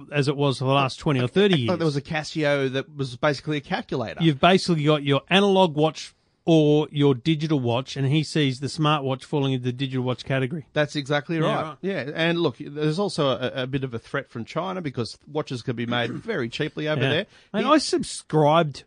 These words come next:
Speaker 1: to a watch.
Speaker 2: Mm.
Speaker 1: Like, I had a, the Watch Society, I think
Speaker 2: Mm.
Speaker 1: it was, or Wrist Society.
Speaker 2: That's right, I remember you
Speaker 1: And
Speaker 2: did,
Speaker 1: it
Speaker 2: yeah.
Speaker 1: was,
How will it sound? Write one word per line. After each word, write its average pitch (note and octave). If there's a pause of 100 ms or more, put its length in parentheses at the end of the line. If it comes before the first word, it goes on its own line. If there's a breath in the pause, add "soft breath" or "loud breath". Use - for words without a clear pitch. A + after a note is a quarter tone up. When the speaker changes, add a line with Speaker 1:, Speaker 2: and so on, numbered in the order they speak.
(140)
Speaker 1:
to D3+
a A#2
watch. A2+
Speaker 2:
Mm. A#2 (280 soft breath)
Speaker 1:
Like, C#3
I D3+
had D#3+
a, B2+
the C#3
Watch C#3+
Society, D#3
I -
think C3
Speaker 2:
Mm. A#2
Speaker 1:
it A#2+
was, C3
or B2+
Wrist D#3
Society. A2
Speaker 2:
That's C4
right, F#3+
I E3+
remember F3
you D3
Speaker 1:
And E3
Speaker 2:
did, F3+
Speaker 1:
it F3+
Speaker 2:
yeah. F#3+
Speaker 1:
was, -